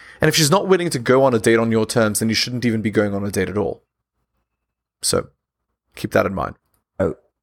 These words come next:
Speaker 2: "Fly to be with me in my backyard" is a very easy thing to say to someone. And I'm not saying that means they're dangerous or evil, but at the very least, it's like, it's a lot of work for you and none for them.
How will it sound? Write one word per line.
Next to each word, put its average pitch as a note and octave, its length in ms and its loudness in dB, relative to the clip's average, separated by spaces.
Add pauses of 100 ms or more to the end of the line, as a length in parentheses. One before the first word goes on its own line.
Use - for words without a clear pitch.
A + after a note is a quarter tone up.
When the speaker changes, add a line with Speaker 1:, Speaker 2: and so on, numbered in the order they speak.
(120)
Speaker 2:
"Fly D3 320 0
to D3 120 -6
be C3+ 120 0
with B2+ 140 0
me B2 160 2
in B2+ 80 0
my A2+ 160 2
backyard" G#2 680 0 (1300)
is B2 220 2
a A#2 40 0
very A#2+ 380 2
easy G#2+ 300 -2
thing G#2 260 -4
to G2+ 100 -6
say G2+ 220 -2
to G2 140 -10
someone. G2 420 -6
And C3 140 2
I'm C3+ 100 2
not D3+ 160 2
saying C3 260 2
that B2+ 140 0
means A#2+ 260 -2
they're G#2+ 400 0 (220)
dangerous A#2+ 540 0
or G#2+ 140 0
evil, A2 440 0
but A2 160 0
at D2+ 80 -4
the G#2+ 60 -6
very C3 260 2
least, A2+ 380 0
it's - 180 -8
like, F2+ 300 -10 (760)
it's - 120 -4
a A#2 40 4
lot A#2+ 200 4
of A#2+ 100 -2
work B2 220 2
for - 100 -4
you A2+ 400 2
and G2 200 -6
none G#2+ 220 2
for F#2+ 140 -4
them. - 240 -4